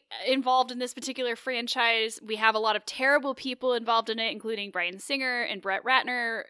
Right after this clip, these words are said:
which we've talked about. You know, Simon Kinberg, who is maybe not a terrible person, but is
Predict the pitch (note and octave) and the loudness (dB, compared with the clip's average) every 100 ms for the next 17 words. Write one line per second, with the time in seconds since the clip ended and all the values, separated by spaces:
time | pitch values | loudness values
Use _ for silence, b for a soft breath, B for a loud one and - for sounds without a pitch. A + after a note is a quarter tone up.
0 | - A3 - A#3+ A3+ A#3 G#3+ A#3 A3 G#3 | -6 -6 -6 -10 -8 -6 -6 -4 0 2
1 | G#3+ G#3 _ _ _ _ _ G#3 _ A3 | 0 -2 _ _ _ _ _ -20 _ -6
2 | F#3+ - - G3 F#3+ F#3+ D4 C4+ C#4 C4 | -6 -6 -4 -2 -2 -2 0 4 6 8
3 | B3+ B3+ - - A#3 G#3+ G3+ - - _ | 8 4 -6 -10 -6 -6 -6 -10 -16 _
4 | A3 A#3+ A#3+ G#3+ A3 B3+ C4+ D4 C4+ C4 | 2 2 2 2 4 4 4 2 2 2
5 | C4+ C4 - B3+ B3 A3 G#3 - G#3+ G3+ | 2 0 0 -2 -2 -2 -2 -2 -4 -6